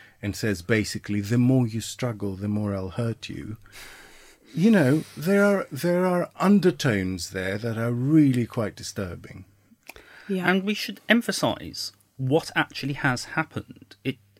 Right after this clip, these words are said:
Speaker 3: not a single commentator, not a single pundit or politician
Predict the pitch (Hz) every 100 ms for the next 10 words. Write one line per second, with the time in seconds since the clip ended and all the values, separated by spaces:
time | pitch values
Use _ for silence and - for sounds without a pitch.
0 | _ 147 185 - - - - 226 233 226
1 | 226 - _ _ _ _ _ _ _ -
2 | 220 208 196 - 87 - 151 202 - 214
3 | 214 - 214 190 85 - 123 151 135 156
4 | - 85